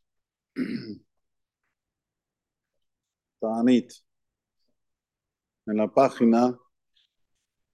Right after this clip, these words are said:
bueno, se me perdió la página, creo que es la treinta y seis B. Cuenta que Rabbi Hanina ben Dosa, Abu Lehana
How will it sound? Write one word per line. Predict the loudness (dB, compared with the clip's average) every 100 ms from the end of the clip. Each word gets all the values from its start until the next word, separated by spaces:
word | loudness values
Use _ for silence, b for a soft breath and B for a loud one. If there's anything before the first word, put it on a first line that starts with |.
| _ _ _ _ _ _ _ _ _ _ _ _ _ _ _ _ _ _ _ _ _ _ -14
bueno, | -12 -12 -14 _ _ -20
se | -12 -8
me |
perdió | -4 0 2
la | 0
página, | -4 -10 -10 -12 -12 _ _
creo | -2 0
que | 2
es | 2
la | 4 4 2 -2 -6
treinta | -2 -2 -4
y |
seis | -6 0 2
B. | 2 -2 -6 _ _ _ _ _ _ _ _ _ _ _ _ _ _ _ _ _ _ _ _ _ _ _ _ _ _
Cuenta | 2 6 6
que | 6 6
Rabbi | 6 4 0 0
Hanina | -2 0 0
ben | 0
Dosa, | -2 -2 0 0 -2 -10 _ _ _ _ _ _ _ _ _ _ _ _ _ _ _ _ _ _ _ _
Abu | -4 -2 0
Lehana | 2 2 2 0 0